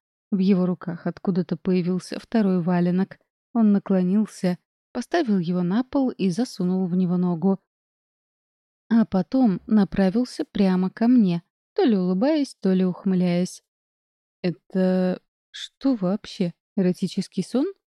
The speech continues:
Ущипните меня!" Мне хотелось произнести что-то вроде "Давай сделаем это прямо на столе", но, к счастью, я придержала свой язык и произнесла: "А где Павел Михайлович?" "Я за него", —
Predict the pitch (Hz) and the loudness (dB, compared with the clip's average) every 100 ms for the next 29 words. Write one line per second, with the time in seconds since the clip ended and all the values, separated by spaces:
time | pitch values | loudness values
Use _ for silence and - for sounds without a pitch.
0 | _ 180 - 190 - 269 320 190 190 233 | _ -10 -6 -6 2 4 4 2 4 4
1 | 185 _ _ _ _ _ 214 185 - 185 | 2 _ _ _ _ _ 0 2 0 -4
2 | 190 185 - 180 180 180 180 - 208 165 | -2 -2 -4 -4 -2 -2 -2 -4 -6 -4
3 | 190 175 185 175 185 _ _ _ 220 185 | -4 0 0 0 0 _ _ _ 0 2
4 | 190 165 254 311 220 185 240 220 196 196 | 0 0 0 2 2 4 4 4 2 0
5 | - 185 190 190 202 226 - 254 175 - | -2 -2 0 2 2 0 2 2 2 -2
6 | 214 202 180 - - 175 - - 190 180 | -2 0 0 -4 -8 -8 -6 -2 0 0
7 | 175 180 165 175 180 175 180 - 185 185 | 0 0 0 -2 -2 -2 -2 -4 -2 0
8 | 175 220 - 226 180 180 185 185 - 180 | 0 0 0 -2 0 2 2 0 0 -2
9 | 180 _ _ _ _ _ _ _ - 226 | -2 _ _ _ _ _ _ _ -4 -2
10 | 185 196 185 180 180 175 - 175 202 285 | 0 0 2 0 0 -2 -2 -2 0 -2
11 | - _ _ _ _ _ _ _ _ 330 | -4 _ _ _ _ _ _ _ _ 4
12 | 240 175 185 196 196 | 4 4 2 2 0